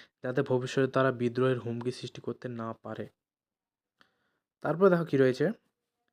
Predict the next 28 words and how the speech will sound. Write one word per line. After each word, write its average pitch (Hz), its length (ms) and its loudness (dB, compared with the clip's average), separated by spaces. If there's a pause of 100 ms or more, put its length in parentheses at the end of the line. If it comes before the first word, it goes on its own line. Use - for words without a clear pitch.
(540)
স্পার্টানদের 175 560 0
কঠোর 151 360 2
সামরিক 143 440 0
শাসন 131 360 -2
থাকা 135 240 -2
সত্ত্বেও 127 440 -6 (1000)
হেলোটরা 139 460 4
বারবার 120 500 2
বিদ্রোহ 117 380 -2
করেছিল, 113 340 -6 (1120)
কারণ 170 240 2
তারা 196 160 8
চিরকাল 160 500 6
দাসত্ব 139 440 0
মেনে 135 260 -2
নিতে 135 180 -2
রাজি 120 260 0
ছিল 117 260 -4
না। 107 100 -4 (1000)
ইতিহাসবিদ 135 540 2 (200)
প্লুটার্ক, 139 480 4 (260)
এখানে 131 260 -4
একটু 135 160 -8 (420)
বানানটা 131 360 -2
মিস্টেক 139 420 -4
হয়ে 135 140 0
গেছে, 135 180 -4
এখানে 135 160 -6